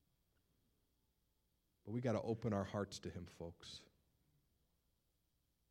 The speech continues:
If we wanna be this nation of priests, this people that impacts the world, a church that makes a difference,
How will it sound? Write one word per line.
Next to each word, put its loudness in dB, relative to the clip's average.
If -10
we 4
wanna 4
be 6
this 2
nation 4
of -4
priests, 2
this -2
people 2
that 8
impacts 4
the 0
world, 8
a 8
church 2
that 0
makes 2
a 0
difference, 0